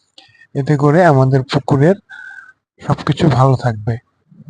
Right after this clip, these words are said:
আমাদের লক্ষ্য রাখতে হবে জিপেরাটা যেন কোনোভাবে বেশি না হয়। এভাবে করে আমরা স্প্রে করতে থাকবো যেন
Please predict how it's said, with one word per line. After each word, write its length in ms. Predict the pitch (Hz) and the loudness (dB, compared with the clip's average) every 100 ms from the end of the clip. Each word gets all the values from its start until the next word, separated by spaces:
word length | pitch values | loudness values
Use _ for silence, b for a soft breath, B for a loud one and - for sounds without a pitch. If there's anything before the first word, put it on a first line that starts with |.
| - - _ _ _ _ _ _ _ _ _ _ _ _ _ _ _ _ _ _ _ _ _ _ _ | -20 -20 _ _ _ _ _ _ _ _ _ _ _ _ _ _ _ _ _ _ _ _ _ _ _
আমাদের 320 | 156 156 151 | 0 2 4
লক্ষ্য 260 | 143 139 165 | 2 2 2
রাখতে 260 | 147 - 135 | 2 0 -2
হবে 200 | 127 156 175 | 0 0 0
জিপেরাটা 600 | 135 143 143 135 131 135 | -2 0 2 0 2 0
যেন 200 | 131 143 | 0 -2
কোনোভাবে 540 | 160 143 139 127 123 160 | -2 -2 0 2 2 2
বেশি 300 | 160 131 107 131 | 2 0 0 0
না 160 | 120 | 0
হয়। 260 | 104 110 110 _ _ _ _ _ _ _ _ _ _ _ | -2 -6 -10 _ _ _ _ _ _ _ _ _ _ _
এভাবে 280 | 147 151 156 | 0 2 2
করে 180 | 147 147 143 | 4 2 2
আমরা 220 | 139 139 131 | 2 2 2
স্প্রে 260 | - - 180 | -2 -2 -2
করতে 300 | - 135 139 | 0 -2 -2
থাকবো 320 | 127 117 131 175 208 B B B _ _ _ _ _ _ | -2 -2 0 -2 -2 B B B _ _ _ _ _ _
যেন 140 | 143 | -6